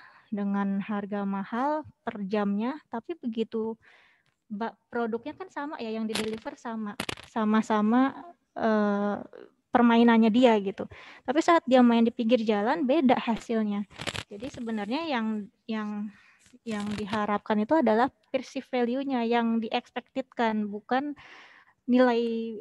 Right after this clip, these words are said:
bukan produk itu sebenarnya gitu. Jadi inilah pentingnya branding, branding tadi di awal. Nah, kemudian yang kedua adalah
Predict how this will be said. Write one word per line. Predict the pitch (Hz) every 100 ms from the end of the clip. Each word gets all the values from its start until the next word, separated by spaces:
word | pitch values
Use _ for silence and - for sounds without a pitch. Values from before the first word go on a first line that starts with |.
| -
bukan | 220 233 262
produk | 254 247 240 233
itu | 247
sebenarnya | - 214 220 220 220 202 190
gitu. | - - 226 - - _ _ 220
Jadi | 294 269
inilah | 240 254 285 -
pentingnya | 247 240 226 262
branding, | 220 220 240 240 220 214 - 214
branding | 208 202 208 208
tadi | 226 214 196
di | 202
awal. | 208 202 190 196 - _ _ _ _ _ _ _ _
Nah, | - -
kemudian | 220 220 240 302 320 285 - 247
yang | 240
kedua | 240 214 247 330
adalah | 254 233